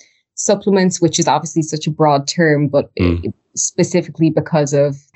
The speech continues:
Speaker 1: yeah, the uncertainty around some of the health claims from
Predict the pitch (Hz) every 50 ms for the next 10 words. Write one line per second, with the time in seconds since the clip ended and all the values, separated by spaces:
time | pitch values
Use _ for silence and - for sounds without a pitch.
0 | - - _ _ - 233 233 214 196 208 180 165 175 180 - - 180 - - 170
1 | - - 160 151 147 147 139 139 139 139 147 143 143 - - - 151 147 143 131
2 | 131 151 139 139 - _ - - 180 175 151 131 131 - - - - 151 151 147
3 | 139 - -